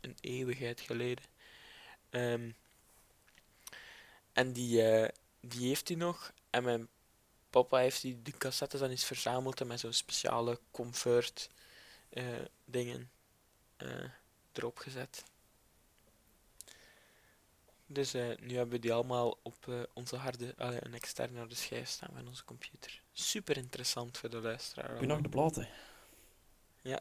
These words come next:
Speaker 1: op een orde platen. <laughs> Eh, ja, ik denk dat dat zo'n beetje is voor, eh, de films.
Speaker 2: Ja, voor mij wel. Ik heb het ook niet zo gevolgd, ja. Sorry. Het is vooral een, eh, spontane babbel dat we hier gaan doen zijn.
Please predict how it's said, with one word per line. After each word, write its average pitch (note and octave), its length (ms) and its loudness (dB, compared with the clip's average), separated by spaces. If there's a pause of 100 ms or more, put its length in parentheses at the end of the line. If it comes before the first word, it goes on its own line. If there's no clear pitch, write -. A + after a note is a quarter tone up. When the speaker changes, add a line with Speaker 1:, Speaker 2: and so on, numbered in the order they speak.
Speaker 1:
op - 140 -12
een C3 100 -8
orde B2+ 200 -4
platen. B2+ 400 -4 (760)
<laughs> - 80 8 (1040)
Eh, A#2+ 400 2 (240)
ja, A#2 240 4
ik B2+ 180 2
denk B2 200 8
dat A#2 280 6
dat C3+ 120 6
zo'n C#3+ 140 0
beetje B2+ 260 0
is C3+ 220 0
voor, C#3+ 160 0
eh, D3 180 0 (280)
de - 120 -2
films. - 640 2 (280)
Speaker 2:
Ja, D3 220 12 (140)
voor A2+ 200 4
mij G#2+ 200 6
wel. G#2 260 2 (1080)
Ik - 80 2
heb A#2+ 80 12
het B2 100 12
ook C#3+ 60 12
niet C3 100 12
zo C#3 120 12
gevolgd, C3 460 12
ja. A2 100 -2 (240)
Sorry. A2+ 280 4 (220)
Het - 100 0
is A#2 120 10
vooral B2 200 12
een, B2 120 12
eh, A#2 80 12
spontane A#2 580 10
babbel A#2 300 12
dat C3+ 100 8
we C3+ 60 8
hier C#3 100 8
gaan C3+ 140 6
doen D3 200 0
zijn. D3+ 300 -2